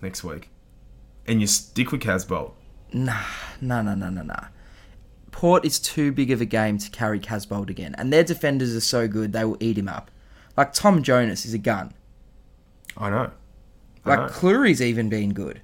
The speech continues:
Speaker 1: Tom Jonas is, like, a four-time All-Australian squad member.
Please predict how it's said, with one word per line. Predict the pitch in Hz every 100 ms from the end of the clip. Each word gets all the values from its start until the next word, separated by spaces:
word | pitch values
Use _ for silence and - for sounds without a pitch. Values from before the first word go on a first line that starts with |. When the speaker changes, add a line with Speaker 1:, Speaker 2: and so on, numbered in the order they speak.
| -
Speaker 1:
Tom | - 92
Jonas | 98 95 95 -
is, | 92
like, | 90
a | 87
four-time | - - - 98 98 - 98 95
All-Australian | 101 95 - 98 101 98
squad | - - - 160
member. | 113 87 85